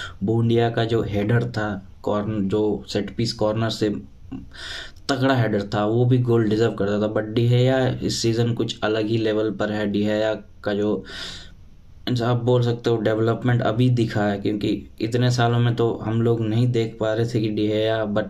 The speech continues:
इस सीजन भाई डिहेया आ गए। डिहेया टॉप, टॉप फोर में है गोलकीपर्स, अगर देखो तो पूरे वर्ल्ड में टॉप फोर में गोलकीपर्स में तो डिहेया टॉप फोर में है।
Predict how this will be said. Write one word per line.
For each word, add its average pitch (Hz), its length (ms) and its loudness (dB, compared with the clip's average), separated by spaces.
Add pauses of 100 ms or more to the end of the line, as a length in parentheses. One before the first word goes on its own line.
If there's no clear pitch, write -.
इस 123 180 0
सीजन 117 460 -2
भाई 98 220 -2
डिहेया 107 540 -2 (220)
आ 101 180 0
गए। 95 180 -4 (600)
डिहेया 110 360 0
टॉप, 120 640 -2 (300)
टॉप 127 200 0
फोर 131 320 2
में 127 320 2
है 98 340 -2
गोलकीपर्स, 107 680 -4
अगर 101 240 -2
देखो 104 320 -2
तो 101 140 -2
पूरे 110 320 -2
वर्ल्ड 120 360 4
में 110 220 0
टॉप 110 240 -2
फोर 113 200 0
में 107 220 0 (200)
गोलकीपर्स 104 720 -4
में 127 140 -4 (340)
तो 120 60 -2
डिहेया 113 460 2
टॉप 120 200 0
फोर 117 280 0
में 107 140 0
है। 95 280 -4